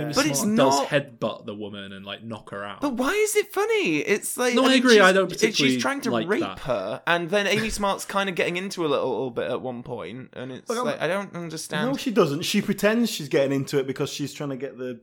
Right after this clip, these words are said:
Speaker 3: key off her, handcuff key.
Speaker 1: Yeah.
Speaker 2: That's something, actually. I'm sorry, just to go back to the first film, you complain about the scene in Goldfinger where Sean Connery is forcing himself and Pussy Galore in the hay. Like,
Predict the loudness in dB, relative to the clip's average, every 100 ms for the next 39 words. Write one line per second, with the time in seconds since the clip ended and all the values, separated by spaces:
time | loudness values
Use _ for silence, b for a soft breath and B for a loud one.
0 | _ -10 -8 -6 -10 -14 -16 -14 -14 -14
1 | -14 -12 -12 B B 2 2 2 0 2
2 | 2 0 -2 -2 0 0 2 2 2 0
3 | 4 4 4 4 6 4 4 0 0 -2
4 | -4 -4 -2 0 4 4 2 2 2 2
5 | -2 -2 -2 4 6 6 4 -4 -4 -4
6 | -4 -4 -4 -6 -4 -2 0 -2 -2 -4
7 | -4 -6 -4 -6 -4 -4 -4 -6 -6 -4
8 | -2 -2 -2 -6 -6 -4 -2 -4 -4 -4
9 | -6